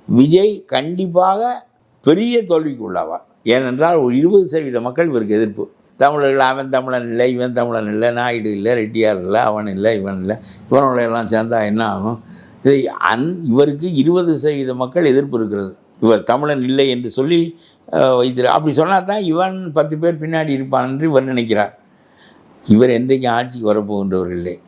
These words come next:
ஒரு கோடி மக்களை புறக்கணித்து விட்டு எவனும் ஆட்சிக்கு வர முடியாது. இவருக்கு நோக்கம் அது இல்லை. ஒரு ஆறு சதவீதம், அஞ்சு சதவீதம், எட்டு சதவீத ஓட்டுகளை வைத்துக்கொண்டே இவர் வாழ்கிற வாழ்க்கை சீமான் என்றால் சீமான் தான். சீமானுக்குரிய வாழ்க்கையை வாழ்கிறார்.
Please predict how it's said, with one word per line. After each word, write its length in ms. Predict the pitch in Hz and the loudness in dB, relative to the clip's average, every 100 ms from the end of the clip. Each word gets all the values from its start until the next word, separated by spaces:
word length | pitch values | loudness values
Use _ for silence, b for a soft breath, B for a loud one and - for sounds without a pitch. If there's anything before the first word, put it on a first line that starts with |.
| - | 2
ஒரு 260 | 90 151 | 4 4
கோடி 260 | 143 147 123 | 2 -2 -2
மக்களை 360 | 117 120 143 | -6 -2 -2
புறக்கணித்து 500 | 123 127 135 123 107 | 0 -2 -2 -4 -2
விட்டு 160 | 110 135 | -2 2
எவனும் 260 | 107 117 120 | 0 2 0
ஆட்சிக்கு 400 | 117 120 120 107 | 0 -2 -4 -4
வர 140 | 98 | -2
முடியாது. 320 | 101 92 92 | -4 -4 -4
இவருக்கு 340 | 117 127 127 101 | 0 2 0 -2
நோக்கம் 340 | 123 135 127 | -2 -2 -2
அது 180 | 104 90 | -4 -4
இல்லை. 220 | 87 - - _ B B B B B B | -6 -8 -12 _ B B B B B B
ஒரு 580 | 90 95 98 90 90 90 | 4 4 4 2 0 -2
ஆறு 460 | - 87 120 135 123 | 0 2 2 0 0
சதவீதம், 420 | 127 131 139 147 | 2 0 0 -2
அஞ்சு 320 | 139 123 123 | -4 -4 -6
சதவீதம், 360 | 110 123 127 147 | -2 0 0 0
எட்டு 280 | 123 113 135 | 0 0 -2
சதவீத 340 | 120 113 113 107 | 0 0 2 2
ஓட்டுகளை 500 | 117 131 123 123 113 | 0 0 -2 -2 0
வைத்துக்கொண்டே 540 | 113 120 113 120 143 | -2 -4 -6 -2 0
இவர் 240 | 127 107 107 | 0 0 -2
வாழ்கிற 480 | 110 131 139 117 | 0 -2 0 0
வாழ்க்கை 440 | 110 123 131 156 147 | 0 0 -2 -4 -6
சீமான் 600 | - 160 165 180 175 165 | -2 2 2 2 -2 -4
என்றால் 320 | 160 165 190 | -4 -2 -2
சீமான் 440 | - 147 139 117 - | -2 -6 -6 -8 -10
தான். 180 | - - _ _ _ _ B B B - 165 | -14 -16 _ _ _ _ B B B 0 2
சீமானுக்குரிய 840 | 185 180 185 180 165 156 143 139 | 4 2 -2 -2 -2 2 4 4
வாழ்க்கையை 480 | 127 131 135 139 156 | 2 -2 -2 -2 0
வாழ்கிறார். 680 | 127 110 131 127 143 170 175 | 0 2 0 0 0 0 -4